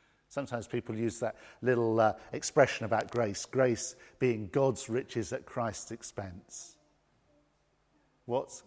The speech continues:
a tremendous offer of good news that is to each one of us. We call it grace because it is God's immeasurable riches to those who otherwise would be spiritual paupers.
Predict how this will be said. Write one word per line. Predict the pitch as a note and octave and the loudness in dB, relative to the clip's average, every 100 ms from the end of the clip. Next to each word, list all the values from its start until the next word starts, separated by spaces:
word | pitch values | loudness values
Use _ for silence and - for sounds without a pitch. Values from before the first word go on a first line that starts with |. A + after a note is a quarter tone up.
| _ - | _ -14
a | A2+ | -12
tremendous | - B2 A#2+ B2+ C3 A#2+ A2+ - - | -10 -8 -6 -6 -6 -6 -8 -12 -6
offer | C3 A2 - G2 - - - _ | -6 -6 -8 -10 -12 -20 -20 _
of | A2+ F#2+ | -8 -6
good | - B2 G2+ | -2 -2 -2
news | A#2 A2+ F#2+ | -2 -2 -4
that | G#2+ G2 | -6 -4
is | G#2 F#2 - - - _ - | -4 -4 -8 -14 -20 _ -8
to | C#3 | -6
each | B2 - - | -6 -8 -8
one | G#2+ G#2 G2 - | -4 -4 -6 -10
of | G#2+ F#2+ - | -12 -12 -12
us. | A2 E2+ - - - - _ | -14 -12 -16 -20 -20 -20 _
We | A2+ A#2+ | -4 -2
call | - E3 D#3 | 0 0 0
it | C#3 | -2
grace | C3 C3 B2 - | -2 0 0 -4
because | - A2+ A#2+ G#2+ - - - - | -8 -2 -2 -2 -6 -20 -20 -6
it | B2+ | -4
is | B2+ G2 | -4 -6
God's | F#2 C3 B2+ A#2+ - - - | -4 0 2 0 -4 -10 -4
immeasurable | A#2 A2+ A#2 C3 G#2 G#2 A2+ - A2 G2+ - - - _ _ _ | -4 -2 0 0 -2 0 0 2 2 0 -6 -20 -20 _ _ _
riches | G#2+ A#2+ - A2 F#2+ E2 - - _ _ _ - | -8 -8 -10 -12 -12 -14 -16 -20 _ _ _ -12
to | G#2+ | -10
those | F#2 A2+ A2 G2 - | -2 0 0 -4 -6
who | A2+ A2 | -6 -2
otherwise | G2+ F#2+ F#2 F#2 F#2 - - - _ _ | 0 0 2 0 0 -6 -14 -18 _ _
would | G2+ G2+ - | -4 -4 -2
be | G2+ | -6
spiritual | - - F#2+ - - F#2+ | -4 -4 -4 -6 -10 -10
paupers. | F2 - F#2+ F2 G2 F2 - | -8 -6 -6 -6 -12 -12 -16